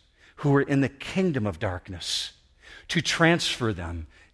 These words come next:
into the kingdom of Jesus Christ. That is the passion of Pentecost power. That's why he comes. The reason for Pentecost is to let people know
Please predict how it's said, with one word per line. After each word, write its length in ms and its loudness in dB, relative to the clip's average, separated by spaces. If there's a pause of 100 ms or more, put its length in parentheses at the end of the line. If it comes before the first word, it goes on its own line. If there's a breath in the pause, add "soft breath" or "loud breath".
into 220 2
the 100 -4
kingdom 720 0
of 140 -2
Jesus 440 -2
Christ. 680 -4 (420 soft breath)
That 420 2 (200 loud breath)
is 160 2
the 100 -4
passion 640 2 (160 loud breath)
of 140 2
Pentecost 680 -2
power. 480 -4 (320 soft breath)
That's 440 2
why 280 4
he 160 0
comes. 520 0 (200 loud breath)
The 100 6
reason 480 4
for 160 0
Pentecost 800 0 (300 loud breath)
is 140 2
to 120 0
let 200 4
people 280 2
know 360 6